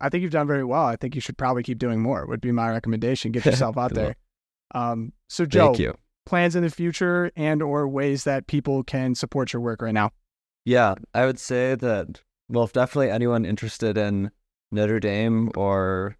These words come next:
Speaker 2: getting a pulse of American Catholicism, please look at the Irish Rover. I think that I'm actually passing on my editorship. It's typically just a one-year position. Uh,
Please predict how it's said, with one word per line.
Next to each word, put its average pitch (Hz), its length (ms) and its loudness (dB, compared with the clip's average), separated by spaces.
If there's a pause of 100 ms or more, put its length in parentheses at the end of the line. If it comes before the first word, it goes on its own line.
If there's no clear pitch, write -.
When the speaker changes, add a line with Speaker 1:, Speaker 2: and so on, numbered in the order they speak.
(800)
Speaker 2:
getting 113 220 2
a 107 60 0
pulse 107 360 0
of 110 80 2
American 101 480 0
Catholicism, 110 920 -2
please 101 600 -2
look 104 180 0
at 113 60 4
the 104 80 2
Irish 98 320 -2
Rover. 98 460 -2
I 90 100 -2
think 92 320 -6
that 90 200 -2 (480)
I'm 117 140 0
actually 120 320 2
passing 107 480 0
on 95 240 0
my 92 360 -2
editorship. 98 680 -4
It's 98 160 -8
typically 104 300 -2
just 98 180 -4
a 107 60 0
one-year 95 320 0
position. 110 720 -4
Uh, 85 280 -4